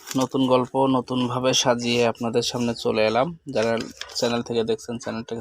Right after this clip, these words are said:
সাবস্ক্রাইব দেবেন, যারা পেজ থেকে দেখছেন, পেজটাকে ফলো দেবেন, এবং যারা লাইকি থেকে দেখছেন, লাইকিটাকে ফলো দিয়ে যাবেন। তো যাই হোক, শাকিব খান রিলেটেড আমরা গল্প করে থাকি, আপনাদের সাথে আজকেও তাই করব। শাকিব খান বর্তমানে তুফান ছবি নিয়ে ব্যস্ত আছেন।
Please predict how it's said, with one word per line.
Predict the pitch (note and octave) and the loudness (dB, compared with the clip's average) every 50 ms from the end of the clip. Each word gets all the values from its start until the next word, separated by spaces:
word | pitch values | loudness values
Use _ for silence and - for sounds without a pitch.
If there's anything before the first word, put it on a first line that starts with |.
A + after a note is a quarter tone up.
| - - | -8 -8
সাবস্ক্রাইব | A2+ G#2 - - - A2+ A2+ A#2 - | -8 -8 -8 -8 -8 -8 -8 -6 -8
দেবেন, | A#2+ A#2+ B2 A#2+ A#2+ | -8 -6 -6 -6 -4
যারা | A2+ A2 A2+ | -4 -4 -6
পেজ | - - A2 A2 - | -6 -8 -12 -12 -12
থেকে | - A2 A2+ A2+ | -12 -12 -10 -8
দেখছেন, | A2+ A2+ - - - A#2 A2+ | -8 -8 -10 -10 -12 -12 -10
পেজটাকে | - A2 A2+ - - - A2+ A#2 A2+ - | -10 -12 -12 -12 -10 -10 -10 -10 -8 -6
ফলো | A2 A2 A2+ | -4 -4 -4
দেবেন, | A2+ A#2 A2+ A2 A2 - - - | -4 -6 -8 -10 -12 -14 -14 -12
এবং | - A2 A2 A2+ G#2+ | -10 -8 -8 -6 -4
যারা | G#2+ G#2 - A2+ | -4 -4 -4 -4
লাইকি | A2+ A2+ A2+ A2 - A#2 A#2 | -4 -2 -4 -4 -4 -10 -16
থেকে | - A#2+ - - A2+ | -14 -12 -10 -8 -6
দেখছেন, | A2+ A2+ A2 - - - B2+ | -6 -6 -6 -8 -10 -14 -12
লাইকিটাকে | B2 A2+ G2 G#2 A2+ A2+ A2 - G#2 G#2+ - G#2+ G#2 - - _ - - - - - - - _ _ _ _ | -8 -4 -4 -4 -4 -6 -6 -6 -6 -6 -4 -6 -6 -8 -10 _ -20 -20 -20 -20 -20 -20 -20 _ _ _ _
ফলো | - - A#2 A2 G#2+ | -4 -2 0 0 2
দিয়ে | G#2 G#2+ G#2 G#2 G2 | 2 2 0 2 2
যাবেন। | G2 F#2+ F#2 F2 C#2+ - _ _ _ _ _ _ _ _ _ _ _ - | 0 0 0 -2 -6 -8 _ _ _ _ _ _ _ _ _ _ _ -6
তো | - A2+ | -2 2
যাই | C3 D3 D#3+ D#3+ | 6 6 6 6
হোক, | E3+ E3 E3 - - - - - | 6 4 2 0 -4 -18 -14 -10
শাকিব | - - - - C#3 - - - | -6 -4 -2 -2 -2 -4 -2 -2
খান | C#3+ C#3+ | 0 2
রিলেটেড | C#3+ C#3 C#3 C#3 C3+ C#3 C#3 C3+ C#3 | 2 4 2 2 0 0 -2 -2 -2
আমরা | B2+ B2+ B2 B2 | -2 -2 0 0
গল্প | B2 B2+ A#2+ A#2 A#2 - A#2+ | 4 4 4 2 2 -2 -2
করে | A#2+ A#2 A2+ A2 | 0 0 0 0
থাকি, | - - A#2+ A2 - B2+ C3 D3 - | -2 -4 -8 -8 -8 -8 -8 -8 -8
আপনাদের | - G#2+ G#2 B2 A2+ A2 A#2 | -10 -12 -10 -8 -6 -4 -4
সাথে | A#2 - A#2 G#2+ - A2+ | -4 -4 -6 -4 -4 -4
আজকেও | G#2+ - - - A#2+ A#2 | -4 -4 -6 -6 -6 -4
তাই | - A2+ A2+ A2 | -2 -4 -4 -4
করব। | - A#2 A2+ C3+ C3+ B2+ | -4 -6 -8 -8 -8 -10
শাকিব | B2 - A2+ - - D3 - _ - | -12 -12 -14 -12 -12 -14 -14 _ -8
খান | A#2+ A#2+ C3+ C#3 - _ _ _ _ _ _ _ _ _ _ _ _ _ - - | -8 -6 -8 -8 -12 _ _ _ _ _ _ _ _ _ _ _ _ _ -4 -4
বর্তমানে | A2 - - A#2 A2+ A2+ A2 A2 A2 A2+ - - _ _ _ _ _ _ _ _ _ _ _ - | -4 -4 -4 -4 -2 0 0 0 -2 -4 -6 -10 _ _ _ _ _ _ _ _ _ _ _ -10
তুফান | - - D#3+ A#2+ A#2 | -8 -4 -4 -4 -4
ছবি | - - A#2 A2+ A2+ | -4 -6 -4 -4 -4
নিয়ে | A2 A2+ A2 A2+ A2+ | -4 -2 -4 -4 -2
ব্যস্ত | A2 A2 - - - G#2 | -4 -4 -6 -6 -6 -4
আছেন। | G2+ G2+ - - A#2 B2 - | -4 -4 -4 -4 -6 -6 -6